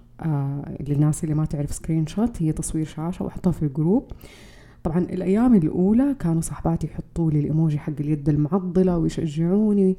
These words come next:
وكنت أقول لهم: "أنتوا حتكونوا مسؤولين عني، اعتبروني متدربة، أعطوني نجوم وأعطوني درجات كاملة." بعد أسبوع ما عاد صار، طبعا بعد أسبوع خلاص طفشوا مني، ما عاد صاروا يحطوا لي ولا رد ولا حاجة.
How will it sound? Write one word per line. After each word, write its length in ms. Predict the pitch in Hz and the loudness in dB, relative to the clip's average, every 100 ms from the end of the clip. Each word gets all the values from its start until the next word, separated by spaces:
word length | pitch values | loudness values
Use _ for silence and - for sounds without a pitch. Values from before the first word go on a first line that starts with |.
| - - - | -6 -20 -10
وكنت 260 | - 214 - | 0 0 2
أقول 280 | 170 196 190 | 2 6 6
لهم: 220 | 180 165 | 6 4
"أنتوا 200 | 196 202 | 0 -2
حتكونوا 360 | 175 - 190 | -4 2 4
مسؤولين 420 | 170 - 160 170 156 | 4 2 0 2 2
عني، 280 | 156 139 | 2 0
اعتبروني 800 | 127 135 151 143 160 190 202 226 | -4 -6 -6 0 4 4 6 6
متدربة، 720 | 185 160 143 170 220 220 240 233 - | 4 2 0 0 0 2 2 0 -16
أعطوني 420 | - - 156 156 151 | -16 -2 2 4 4
نجوم 500 | 160 165 214 214 202 | 2 0 2 2 0
وأعطوني 380 | 160 160 180 165 | -2 -2 -2 0
درجات 460 | 170 165 185 185 | -2 0 -2 -2
كاملة." 560 | - 202 208 202 202 202 - - - - - - - - | -4 0 2 4 2 0 -8 -20 -20 -20 -20 -20 -20 0
بعد 260 | 202 202 - | 4 4 2
أسبوع 520 | 190 - 180 233 269 | 0 0 6 8 8
ما 100 | 196 | 6
عاد 140 | 220 - | 0 0
صار، 180 | 165 | 0
طبعا 280 | 156 156 175 | 2 2 2
بعد 120 | 180 | 2
أسبوع 280 | 180 - 180 | 0 0 -2
خلاص 340 | - - 151 - | -2 -6 -6 -6
طفشوا 300 | 156 - 151 | -6 -2 0
مني، 180 | 151 | 0
ما 100 | 147 | 0
عاد 160 | 151 - | -4 -4
صاروا 220 | 151 151 | -2 -2
يحطوا 360 | - - 170 160 | -4 -4 0 0
لي 80 | 156 | 0
ولا 200 | 160 156 | 0 0
رد 240 | 160 156 | 0 0
ولا 140 | 165 | 0
حاجة. 400 | 156 156 151 151 | -2 -6 -8 -8